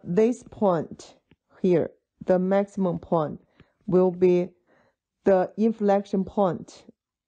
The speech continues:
non-stationary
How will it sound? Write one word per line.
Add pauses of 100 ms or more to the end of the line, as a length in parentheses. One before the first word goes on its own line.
(120)
non-stationary